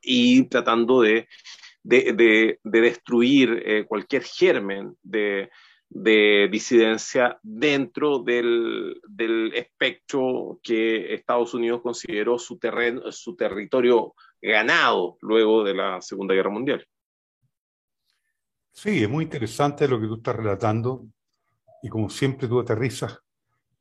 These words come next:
Speaker 2: en forma muy práctica. No estoy diciendo que no,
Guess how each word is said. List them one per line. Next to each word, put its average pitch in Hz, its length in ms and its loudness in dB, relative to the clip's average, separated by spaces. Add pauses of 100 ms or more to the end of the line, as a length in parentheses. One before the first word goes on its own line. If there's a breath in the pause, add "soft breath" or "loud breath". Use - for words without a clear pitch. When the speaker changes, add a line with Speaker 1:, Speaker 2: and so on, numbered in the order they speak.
(180)
Speaker 2:
en 110 100 -10
forma 117 220 -6
muy 135 160 -2
práctica. 113 720 -6 (380)
No 107 140 -4
estoy 127 180 -2
diciendo 120 360 -2
que 104 120 -2
no, 98 360 -6